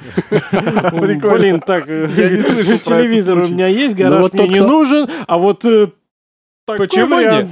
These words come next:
Speaker 1: да, надо попробовать.
Speaker 3: Ну вот человек, наверное, который откликнулся, если его реально сожрали, вот,
Speaker 4: Получил
Speaker 3: то
Speaker 4: бы
Speaker 3: он
Speaker 4: такую
Speaker 3: получил бы
Speaker 4: премию.
Speaker 3: такую премию, да. Так, ладно, в общем, у нас сегодня будет, э, десять случаев.
Speaker 4: Я согласен.
Speaker 3: Да, я предлагаю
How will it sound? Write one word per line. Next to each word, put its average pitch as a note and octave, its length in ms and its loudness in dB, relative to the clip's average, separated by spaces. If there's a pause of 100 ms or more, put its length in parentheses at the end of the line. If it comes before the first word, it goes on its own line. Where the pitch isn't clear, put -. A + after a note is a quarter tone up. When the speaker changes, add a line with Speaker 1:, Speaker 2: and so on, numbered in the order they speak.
Speaker 1:
да, G#3+ 240 2
надо C#4+ 260 -2
попробовать. F3+ 480 -4
Speaker 3:
Ну D3 120 0
вот E3 120 2
человек, F3 380 0
наверное, D#3 260 0
который D3+ 320 0
откликнулся, F#3 560 -2
если C3+ 260 0
его B2+ 180 2
реально B2 300 0
сожрали, C#3+ 560 0 (440)
вот, B2 140 0
Speaker 4:
Получил D#3 360 0
Speaker 3:
то F#3+ 60 2
Speaker 4:
бы F#3 80 4
Speaker 3:
он - 60 -2
Speaker 4:
такую E3+ 180 0
Speaker 3:
получил F#3 280 0
бы C#3 60 -2
Speaker 4:
премию. C3+ 140 0
Speaker 3:
такую B2+ 300 0
премию, G#2 360 -2
да. G2+ 160 -6 (100)
Так, B2+ 220 -4
ладно, G#2 260 0
в A2 60 -2
общем, C#3+ 220 -2
у - 20 2
нас D#3 160 0
сегодня D3 300 -2
будет, C3+ 340 -2
э, F#2 460 -12
десять A2+ 400 -10
случаев. F#3 500 -8
Speaker 4:
Я A#2 160 -12
согласен. G#2 520 -14
Speaker 3:
Да, G2+ 260 -12
я C#3 220 -4
предлагаю A#2 1120 -2